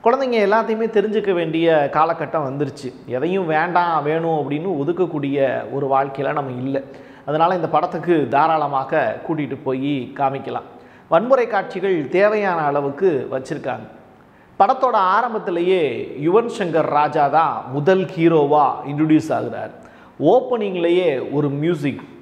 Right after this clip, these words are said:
அந்த மியூசிக்கு யார் போட்டிருப்பாங்க அப்படிங்கிறத first எனக்கு தெரியல. காரணம் என்ன அப்படின்னா, இந்த படத்தை நான் எந்த விதமான எதிர்பார்ப்புமே இல்லாம போய் பார்த்தேன்.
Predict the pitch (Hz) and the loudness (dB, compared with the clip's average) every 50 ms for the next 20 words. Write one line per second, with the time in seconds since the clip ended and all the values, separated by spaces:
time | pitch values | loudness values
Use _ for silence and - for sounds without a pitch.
0 | - - - 151 160 156 156 165 208 262 226 - 202 165 147 160 165 180 - - | -10 -4 -4 -2 -2 -2 -2 -2 -2 -2 -2 -2 -2 -2 -2 -2 -2 -2 -4 -6
1 | - 147 139 143 143 151 208 - - 254 - - 185 185 175 185 180 156 180 160 | -8 -2 2 4 4 4 4 2 0 -2 -4 -4 -4 -4 -4 -6 -4 0 0 0
2 | 151 151 151 156 151 135 131 135 139 147 156 156 156 151 151 147 143 160 160 165 | 2 2 2 2 2 2 2 0 0 0 0 0 2 2 2 2 2 0 0 0
3 | 151 151 - - 196 165 147 143 139 139 123 - 139 139 151 160 160 143 131 - | -2 -2 -2 -2 0 0 2 0 -2 -4 -2 0 2 4 4 4 4 4 2 -2
4 | - - - - - - - - - - _ _ _ _ _ _ _ _ _ _ | -6 -12 -14 -16 -18 -20 -20 -20 -20 -20 _ _ _ _ _ _ _ _ _ _
5 | _ _ - - 180 196 233 240 226 214 196 185 175 175 185 175 160 147 147 156 | _ _ 0 2 4 4 4 2 0 0 0 0 0 0 0 0 0 0 0 0
6 | 196 208 196 160 147 147 151 147 160 160 185 196 - 226 190 175 151 139 135 - | 2 2 2 2 0 -2 -2 0 2 2 2 0 2 2 4 4 4 2 2 0
7 | 147 156 160 165 170 208 202 208 196 196 180 175 170 156 156 160 160 190 185 175 | 0 -2 -2 0 2 2 2 4 4 2 2 2 2 2 0 2 2 0 2 4
8 | 202 196 185 - - - 170 165 180 180 175 160 151 151 151 151 151 160 165 151 | 4 4 2 2 -4 -8 -8 -6 -6 -4 -4 -2 0 2 2 2 2 0 -2 -2
9 | 143 147 147 - 139 131 127 123 - - | -2 -4 -2 0 0 -2 -2 -2 -6 -12